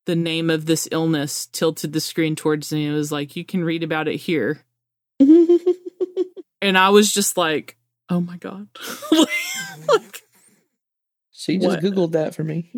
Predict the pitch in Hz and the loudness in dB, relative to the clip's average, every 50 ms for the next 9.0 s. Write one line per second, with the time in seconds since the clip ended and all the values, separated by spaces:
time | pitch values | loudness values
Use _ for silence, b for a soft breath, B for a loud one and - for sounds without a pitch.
0 | - - - - 269 247 214 247 262 - - 233 196 - 220 214 214 - 247 254 | -8 -6 -4 -4 -2 -2 -2 -2 -4 -2 0 0 0 2 0 -2 0 0 2 2
1 | - - - - - 247 269 294 - 330 311 269 226 202 247 285 311 233 254 220 | 2 2 2 2 4 4 4 6 8 8 10 10 10 10 8 8 8 6 6 4
2 | 202 185 214 - - 214 233 240 - 339 233 233 - 480 427 330 247 480 - - | 4 4 2 2 2 0 2 2 2 2 2 4 4 2 2 2 0 0 0 0
3 | 233 480 480 - 359 277 247 269 277 294 277 247 240 208 - 202 214 233 240 240 | 2 2 2 4 4 4 4 2 2 0 0 -2 -2 -2 -2 0 0 0 0 0
4 | - 262 262 285 - - _ _ _ _ _ _ _ _ _ - - 254 254 277 | -2 -4 -4 -4 -6 -8 _ _ _ _ _ _ _ _ _ -6 -2 0 0 0
5 | 294 285 247 196 170 156 131 - - _ _ _ - 160 185 220 247 269 - - | 0 0 -2 -2 -2 -4 -4 -8 -10 _ _ _ -8 -4 -2 -2 -2 -2 -2 -2
6 | 247 254 240 - - 170 - - - - 180 - - 190 190 226 247 - - - | -4 -4 -4 -2 -2 -4 -4 -4 -4 -8 -8 -8 -6 -6 -4 -4 -6 -6 -8 -10
7 | - 226 - - 302 285 - - 330 262 226 196 202 185 202 196 175 175 190 190 | -10 -8 -6 -6 -4 -4 -4 -4 -4 -4 -4 -4 -6 -6 -6 -6 -6 -6 -6 -6
8 | - 202 - - - 220 214 208 202 202 202 - - 170 156 151 151 151 156 165 | -6 -6 -6 -4 -4 -2 -2 -2 -2 -2 -2 -4 -4 -4 -4 -2 -2 -4 -4 -6